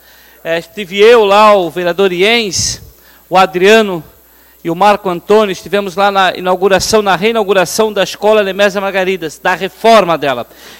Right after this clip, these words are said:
que foi gasto quatrocentos e sessenta mil reais. Eu gostaria que a T V L soltasse imagem ali da Escola Nemésia Margarida. Estivemos lá, é, inclusive,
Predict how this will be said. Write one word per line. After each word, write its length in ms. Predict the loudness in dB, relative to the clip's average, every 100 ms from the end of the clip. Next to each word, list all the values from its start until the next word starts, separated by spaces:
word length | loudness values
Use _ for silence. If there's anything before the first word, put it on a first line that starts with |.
| -14
que 80 |
foi 120 | 0 2
gasto 320 | 2 -2 0
quatrocentos 520 | -2 -2 -2 -2 -2
e 20 |
sessenta 260 | -8 -6 -4
mil 140 | -2
reais. 400 | 0 2 0 -2 -14 -20 -14
Eu 80 | -2
gostaria 320 | -2 -2 -6
que 60 | -4
a 20 |
T 120 | -4
V 100 | -2
L 100 | -2
soltasse 560 | -2 -4 0 0 0 -4
imagem 420 | 2 4 4 0
ali 300 | -4 -4 -6 -10 _ _ _ _ _ _ _
da 160 | -2 -2
Escola 400 | -6 -4 -2 -2
Nemésia 420 | -2 -4 -2 -2
Margarida. 580 | -2 0 -2 -2 -4 -6 -14 _ _ _ _ _ _ _ _
Estivemos 500 | -14 -6 -4 -4 -6
lá, 300 | 0 0 0 -6 -20 -20 _
é, 500 | 0 2 2 0 -4
inclusive, 800 | -12 -12 -8 -8 -4 -4 -4 -10